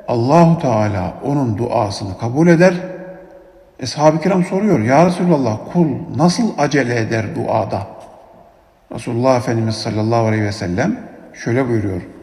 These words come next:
"Dua ettim de Allahu Teala duamı kabul etmedi." der. Bu şuna benzer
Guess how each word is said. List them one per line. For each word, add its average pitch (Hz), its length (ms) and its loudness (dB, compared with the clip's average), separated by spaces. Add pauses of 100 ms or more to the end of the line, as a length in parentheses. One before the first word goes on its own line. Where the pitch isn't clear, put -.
(720)
"Dua 180 540 4
ettim 175 540 2
de 190 240 4 (460)
Allahu 165 560 4
Teala 101 460 -2 (160)
duamı 135 580 0 (340)
kabul 113 360 -4
etmedi." 104 480 -6
der. - 360 -16 (1200)
Bu 185 220 2
şuna 175 300 6
benzer 127 320 0